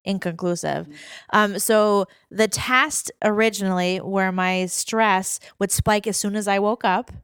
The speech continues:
Speaker 1: and before I went to bed. I had zero stress throughout the day. And she's like, "There's gotta be something wrong with this." So we took it again, and the same exact thing. She goes, "What is wrong with you?" And she goes,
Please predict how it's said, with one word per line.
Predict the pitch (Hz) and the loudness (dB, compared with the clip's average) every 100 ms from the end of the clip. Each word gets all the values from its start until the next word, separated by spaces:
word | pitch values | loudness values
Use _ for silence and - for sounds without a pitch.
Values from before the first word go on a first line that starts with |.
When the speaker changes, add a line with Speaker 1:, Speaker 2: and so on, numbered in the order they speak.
| _ _ _ _ _ _ - | _ _ _ _ _ _ 0
Speaker 1:
and | 214 208 | 0 2
before | 202 190 190 | 0 4 4
I | 190 | 2
went | 185 175 | -2 -4
to | 170 | -4
bed. | 165 151 170 - | -4 -6 -8 0
I | 208 | 2
had | 220 202 | 2 0
zero | 196 226 247 247 | 0 4 6 4
stress | - - 202 185 - | 0 -2 0 0 -4
throughout | 175 180 170 | -2 -2 0
the | 170 | -2
day. | 165 143 127 - _ - - _ | -2 -4 -6 -12 _ -20 -20 _
And | - 214 | 0 0
she's | - 202 | 0 2
like, | 202 185 | 0 2
"There's | 185 175 | -2 0
gotta | 170 165 | -4 -2
be | 170 | -4
something | - 165 170 165 | -6 -8 -8 -8
wrong | 160 165 | -6 -6
with | 165 | -6
this." | 190 170 180 - _ - | -8 -10 -12 -18 _ -20
So | 247 - 220 208 202 202 - _ _ - | -4 4 6 6 4 0 -4 _ _ -2
we | 202 | -2
took | 202 185 | 0 0
it | 190 | 2
again, | 220 220 202 190 220 - - _ _ - | 0 2 2 0 -4 -8 -20 _ _ 0
and | 202 190 190 185 _ _ _ _ | 2 2 0 -6 _ _ _ _
the | 208 | -6
same | - - 196 185 185 | -4 0 0 0 -2
exact | 180 175 170 - | -2 -2 -2 -2
thing. | 220 | -4
She | 196 202 | -2 0
goes, | 196 202 _ - | -2 -2 _ -8
"What | 202 233 | -8 -2
is | 202 190 | -4 -2
wrong | 185 202 190 | -2 0 -2
with | 185 190 | -4 -2
you?" | 190 180 - - - | -2 -2 -6 -16 -2
And | 214 | 0
she | 220 | 2
goes, | 233 220 | 2 2